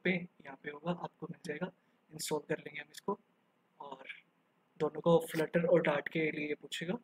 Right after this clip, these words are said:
तो Dart दोनों ही install हो जाएंगे इसमें। ओके, तो हमारे पास और एक हम और search कर लेते हैं Dart। Dart भी हमारे साथ install हो चुके हैं। जैसे जैसे आप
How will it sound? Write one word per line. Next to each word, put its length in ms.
तो 60
Dart 380
दोनों 240
ही 80
install 520
हो 80
जाएंगे 280
इसमें। 240
ओके, 220
तो 80
हमारे 320
पास 340
और 180
एक 160
हम 220
और 100
search 240
कर 100
लेते 260
हैं 80
Dart। 420
Dart 260
भी 80
हमारे 260
साथ 200
install 300
हो 100
चुके 200
हैं। 60
जैसे 220
जैसे 260
आप 240